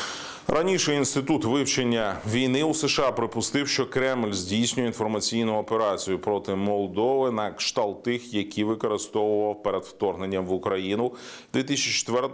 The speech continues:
чотирнадцятому і дві тисячі двадцять другому роках.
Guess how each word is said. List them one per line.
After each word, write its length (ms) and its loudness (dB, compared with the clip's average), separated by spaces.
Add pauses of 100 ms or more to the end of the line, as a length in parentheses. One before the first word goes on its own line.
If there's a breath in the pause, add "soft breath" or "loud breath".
(160)
чотирнадцятому 720 -2
і 20 0
дві 140 -2
тисячі 260 -2
двадцять 300 -2
другому 300 0
роках. 280 -4